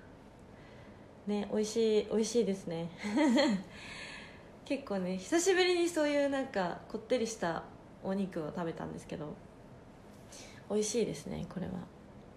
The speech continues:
なんかハマっちゃいそう。一つのね、おかずから何回かこ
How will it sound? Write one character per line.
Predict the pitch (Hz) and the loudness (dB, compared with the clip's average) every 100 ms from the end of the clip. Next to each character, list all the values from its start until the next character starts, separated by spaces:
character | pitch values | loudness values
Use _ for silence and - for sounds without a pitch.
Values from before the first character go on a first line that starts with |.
| - | -6
な | |
ん | 180 | -6
か | 165 | -4
ハ | 180 | 0
マ | 190 | -2
っ | 196 | 0
ち | |
ゃ | 202 | -2
い | |
そ | 202 185 170 | 0 0 -2
う。 | - - - - - - - - - - - - - - - - | -6 -18 -20 -20 -20 -18 -18 -18 -18 -18 -20 -20 -20 -20 -20 -20
一 | - - 220 | -2 2 2
つ | 185 | 2
の | 156 | -2
ね、 | 170 160 - - - - - - - - - - | -2 -4 -8 -18 -20 -20 -20 -20 -20 -20 -20 -8
お | - | -4
か | 185 180 | 0 2
ず | 180 | 2
か | 180 | 2
ら | 170 170 - - - - - - - - - | 0 -2 -8 -20 -20 -20 -20 -20 -20 -20 -8
何 | 190 190 | -4 0
回 | 190 | 0
か | 180 | -2
こ | 160 - - | -6 -6 -6